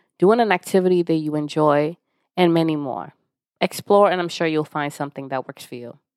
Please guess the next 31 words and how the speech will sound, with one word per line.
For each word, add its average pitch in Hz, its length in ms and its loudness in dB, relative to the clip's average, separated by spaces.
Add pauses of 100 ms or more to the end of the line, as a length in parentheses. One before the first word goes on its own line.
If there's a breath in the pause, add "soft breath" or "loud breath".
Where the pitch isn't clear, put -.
(320)
Find 233 280 2
what 247 160 6
works 208 180 0
for 175 120 -2
you 147 360 -2 (260)
and 170 160 0
use 156 240 -2
it. 135 180 -6 (500)
It's 196 140 4
okay 254 300 2
to 202 140 -2
seek - 260 -8
comfort 175 420 0
from 160 220 -2
other 160 200 0
people 185 460 2
from 156 220 0
time 156 240 -2
to 143 60 -6
time, 160 440 -2 (540)
but 170 100 4
you 185 220 4
should 202 260 0
be 180 80 4
your 160 180 4
primary 156 460 0
comfort 151 420 -6
giver. 143 360 -8 (760)
And 185 200 2
that's 196 280 2
it. 285 280 2